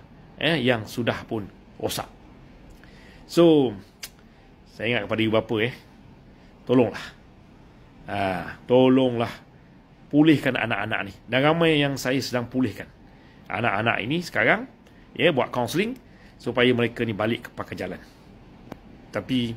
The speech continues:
semuanya sulit. Ah, dia beritahu saya, "Atuk jangan cerita siapa." Jadi saya bercakap ni pun secara umum, tak sebut nama, tak sebut siapa, tak sebut universiti mana,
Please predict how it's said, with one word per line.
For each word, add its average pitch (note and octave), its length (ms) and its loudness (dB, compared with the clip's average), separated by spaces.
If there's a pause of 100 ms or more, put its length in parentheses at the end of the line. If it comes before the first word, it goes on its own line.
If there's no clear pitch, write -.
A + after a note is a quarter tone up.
(300)
semuanya F#3+ 400 2
sulit. D#3+ 320 0 (1160)
Ah, F#2 280 -4
dia G2+ 120 -6
beritahu A2 240 0
saya, B2 320 4
"Atuk E3 200 -2
jangan C#3 240 -2
cerita C#3 280 -4
siapa." D3+ 320 -6 (500)
Jadi A#2+ 160 2
saya C#3+ 160 4
bercakap C3+ 320 -2
ni D#3 160 -6
pun F3+ 80 -6
secara D3+ 240 0
umum, E3 320 2
tak G#2 160 -6
sebut G2 240 -4
nama, C#3+ 480 0
tak F#2+ 140 -12
sebut F#2+ 180 -6
siapa, C#3 480 -4 (320)
tak A#2+ 160 4
sebut A#2 240 0
universiti G#2 480 -4
mana, D3+ 400 2